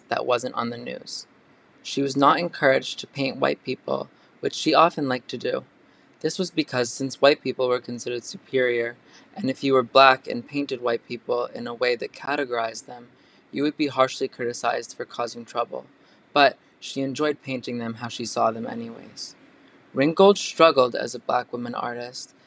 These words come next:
to be seen through the civil rights movements and women's rights movements of the nineteen sixties to nineteen seventies.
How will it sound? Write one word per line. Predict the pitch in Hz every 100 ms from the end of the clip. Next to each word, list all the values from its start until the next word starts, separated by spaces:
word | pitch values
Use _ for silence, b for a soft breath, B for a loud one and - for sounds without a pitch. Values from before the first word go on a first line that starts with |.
| b
to | -
be | 135
seen | 131 - 165 156 131 123
through | -
the | 123
civil | 123 139 131
rights | 127 123 -
movements | 131 135 151 156 - -
and | 127 127
women's | 139 143 127
rights | 120 117 -
movements | - 123 120 - - B B
of | - 120
the | 123
nineteen | 123 127 143 135
sixties | - 120 - 127 120 -
to | -
nineteen | 117 117 - 117
seventies. | 113 120 113 101 - - -